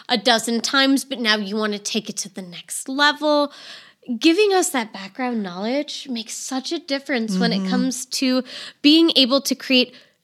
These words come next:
Speaker 1: not just a good experience for someone, but the right
Speaker 2: Right.
Speaker 1: experience.
Speaker 2: And it's also okay for a new friend not to know exactly what they want and to come in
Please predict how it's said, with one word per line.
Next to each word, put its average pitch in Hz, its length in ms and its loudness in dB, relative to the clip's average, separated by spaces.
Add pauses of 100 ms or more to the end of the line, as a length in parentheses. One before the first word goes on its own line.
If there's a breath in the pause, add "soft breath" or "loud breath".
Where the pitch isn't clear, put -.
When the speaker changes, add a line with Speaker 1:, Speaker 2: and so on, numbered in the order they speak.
(140)
Speaker 1:
not 277 380 4
just 311 240 0
a 262 40 0
good 208 240 0
experience 302 720 -2
for 349 140 -10
someone, 349 500 -2
but 285 200 -6
the 240 140 -2
right 202 880 -4 (480)
Speaker 2:
Right. 226 680 0 (120)
Speaker 1:
experience. 202 600 -2
Speaker 2:
And 262 80 2
it's 262 100 -2
also 262 460 -2
okay 190 680 -4
for 196 760 -4
a 190 120 -2
new 190 220 0
friend 175 420 -4
not 165 300 -8
to 196 140 -6
know 170 720 -6 (340)
exactly 156 1000 -10
what 151 400 -12 (540)
they 151 220 -8
want 135 380 -8 (100)
and 156 280 -6
to - 100 -8
come 156 300 -6
in 147 300 -4